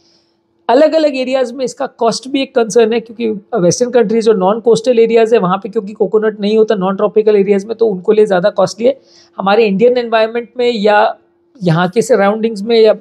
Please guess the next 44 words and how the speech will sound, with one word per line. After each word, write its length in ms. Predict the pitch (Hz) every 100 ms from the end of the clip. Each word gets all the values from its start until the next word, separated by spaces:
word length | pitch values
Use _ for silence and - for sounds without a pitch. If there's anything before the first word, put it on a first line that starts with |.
| -
बाकी 240 | 196 190
oils 180 | 208 208
के 80 | 226
comparison 480 | 214 202 208 214 226
में 60 | 220
ये 80 | 220
ठीक 240 | 214 208 226
ठाक 180 | 220
rate 160 | 202 196
है, 60 | 196
बहुत 180 | 202
costly 360 | - 180 - 233
तो 140 | 247
नहीं 200 | 247 254
है। 100 | 214 214 _ _ -
तो 80 | -
cost 320 | 214 214 -
का 120 | 262
concern 340 | 262 240 254
Indian 320 | 220 180 262 262
market 360 | 247 240 247
में 80 | 254
उतना 220 | 240 240
ज़्यादा 260 | 233 226 226
applicable 520 | 214 220 240 214 233
नहीं 160 | 254 214
है, 120 | - _ _ _ -
पर 120 | 202
western 320 | 208 - 269
markets 280 | 240 240 -
के 80 | 240
हिसाब 160 | 240
से 160 | - 247
थोड़ा 160 | 247
costly 360 | 226 202 - 233
है, 40 |
क्योंकि 200 | 226 214
वहाँ 220 | 196 180 190
पे 140 | 220
normally 380 | 208 185 208 208
उतना 280 | 175 220 220 170
होता 220 | 156 190
नहीं 220 | 185 170
है। 220 | 226 -